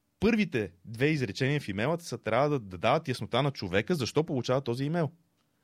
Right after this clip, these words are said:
И аз обикновено така правя. Има комуникация, която е, а, така, доста регулярна, която знам, че обикновено в първия параграф не правя това. Аз обикновено тогава чета <laughs> направо втория параграф,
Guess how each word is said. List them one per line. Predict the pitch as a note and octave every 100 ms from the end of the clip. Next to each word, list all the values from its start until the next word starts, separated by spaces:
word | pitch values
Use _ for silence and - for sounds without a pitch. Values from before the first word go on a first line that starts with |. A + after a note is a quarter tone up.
| _ _ _ _ _ -
И | G#2
аз | G#2
обикновено | A#2 A#2+ C3+
така | - E3
правя. | A2 F#2+ D#3+ - _ _ -
Има | C#3+ G3+ D#3+ D3+ G3+ _ -
комуникация, | A2 G2+ F2+ A2 A2+ - F2+
която | - G2+ F#2+ G2+
е, | F#2+ F#2 _ _ _ _ _ _ _
а, | - D#2 D2+ D2+ D2 C#2+
така, | _ F2+
доста | F2 F#2 G2+
регулярна, | F2 E2+ E2+ G2+ C#3
която | F3 D3+ C#3+
знам, | C#3+ E3+
че | D3
обикновено | B2+ C3+ E3
в | C#3+
първия | D3+ D3+
параграф | D3+ G#2+ C3+ C3
не | G2+
правя | G2 F#2+
това. | E2 - - -
Аз | -
обикновено | F#2 F2+ A2+
тогава | G2+ G#2
чета | G2+ - B2 -
<laughs> | B2
направо | G2 A2 G#2+
втория | - F#2+ F2 -
параграф, | -